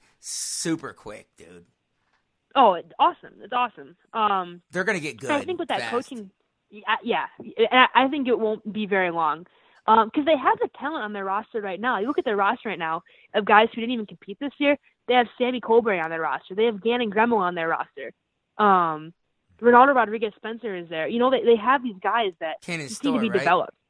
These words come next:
Speaker 1: That's,
Speaker 2: Yeah,
Speaker 1: that's,
Speaker 2: mm-hmm, yeah,
Speaker 1: that's
Speaker 2: Cannon Storr, Ian Parker. Um,
Speaker 1: They
Speaker 2: ton-,
Speaker 1: got
Speaker 2: you know, tons of talented kids.
Speaker 1: I heard Pat Downey's coming
Speaker 2: And,
Speaker 1: back.
Speaker 2: uh, just stop, don't.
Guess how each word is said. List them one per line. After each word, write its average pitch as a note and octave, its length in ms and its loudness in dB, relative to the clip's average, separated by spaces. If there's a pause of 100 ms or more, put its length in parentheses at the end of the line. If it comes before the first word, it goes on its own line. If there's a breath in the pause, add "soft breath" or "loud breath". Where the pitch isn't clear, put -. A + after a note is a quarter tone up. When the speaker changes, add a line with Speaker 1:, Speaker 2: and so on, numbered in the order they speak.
(960)
Speaker 1:
That's, D#3 140 -8
Speaker 2:
Yeah, A3 180 6 (100)
Speaker 1:
that's, A3 140 -2
Speaker 2:
mm-hmm, B3 160 0
yeah, C4 80 8
Speaker 1:
that's - 100 2
Speaker 2:
Cannon C4 280 2
Storr, B3 200 4
Ian A#3+ 240 -2
Parker. F#3 580 -2
Um, F3+ 440 0
Speaker 1:
They E3 100 -12
Speaker 2:
ton-, D4+ 180 -2
Speaker 1:
got A3 60 -10
Speaker 2:
you D4+ 80 -4
know, G#3+ 100 -4 (160)
tons F4+ 220 -6
of G3 80 -16
talented G#3+ 420 -6
kids. G#3+ 260 -10 (120)
Speaker 1:
I C3+ 80 -8
heard E3 200 -2
Pat C3+ 180 -6
Downey's C#3 320 -6
coming C3 180 0
Speaker 2:
And, A3+ 260 4
Speaker 1:
back. F3 320 -6 (840)
Speaker 2:
uh, - 40 -20
just - 180 -8
stop, E3 340 0
don't. G#3 380 2